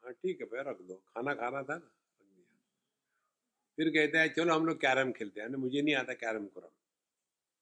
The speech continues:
बोले, "मैं सिखाता हूँ ना, बैठो।" तो बैठना ही पड़ा, शुरू हो गया। अब वो expert था फटाफट लेने में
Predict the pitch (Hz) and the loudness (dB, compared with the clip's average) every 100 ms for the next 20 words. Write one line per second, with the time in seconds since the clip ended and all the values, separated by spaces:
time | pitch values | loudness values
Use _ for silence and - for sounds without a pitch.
0 | _ _ _ _ _ - 156 151 180 185 | _ _ _ _ _ 0 2 6 6 6
1 | 151 127 139 151 226 190 131 113 101 _ | 4 4 2 0 0 0 0 0 -8 _
2 | _ _ _ _ _ _ _ _ - 120 | _ _ _ _ _ _ _ _ -10 -8
3 | 127 147 135 127 120 _ _ _ _ _ | -4 -4 -4 -8 -14 _ _ _ _ _
4 | _ _ _ - 139 139 110 98 95 _ | _ _ _ -10 -4 -2 -2 -4 -10 _
5 | _ _ _ _ - 127 135 165 - - | _ _ _ _ -4 -2 2 2 2 0
6 | 190 190 151 131 135 127 123 123 120 120 | 0 2 -2 0 0 0 -2 -6 -8 -8
7 | 117 | -10